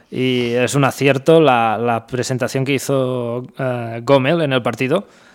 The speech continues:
Solo le remataron cinco veces también, ¿eh? A, a, a,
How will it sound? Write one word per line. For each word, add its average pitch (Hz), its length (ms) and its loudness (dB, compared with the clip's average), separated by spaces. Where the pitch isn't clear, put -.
Solo 175 280 8
le 185 160 10
remataron 160 800 4
cinco 165 340 4
veces 131 400 -2
también, 110 320 -8
¿eh? 196 160 -6
A, 117 460 -2
a, 110 760 -2
a, 104 540 -8